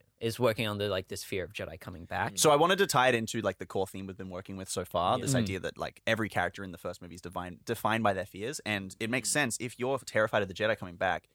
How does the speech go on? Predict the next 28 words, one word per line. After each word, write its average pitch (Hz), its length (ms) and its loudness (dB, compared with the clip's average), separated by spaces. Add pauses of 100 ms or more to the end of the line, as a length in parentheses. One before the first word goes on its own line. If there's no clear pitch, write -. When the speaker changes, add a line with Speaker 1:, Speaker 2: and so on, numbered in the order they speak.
(160)
Speaker 2:
That 117 260 2
puts - 260 -10
you 101 440 -4
as 92 200 -2
the, 87 220 -18
you 123 140 -6
know, 82 80 -8
Phasma 98 480 -4 (240)
in 110 180 2
Speaker 3:
Yeah. 113 180 6
Speaker 2:
the 92 60 4
place 123 240 2
of 107 160 0
her 110 240 -2
own 95 120 -8
main 87 200 -14
character. - 440 -12
She's 113 220 -8
afraid 135 320 2
of 104 120 0
the 98 80 -4
Jedi, 107 480 4
and 95 120 -14
she's 98 140 -16
been 92 120 -14
told 110 260 -2
that 98 100 -8
they're 82 140 -10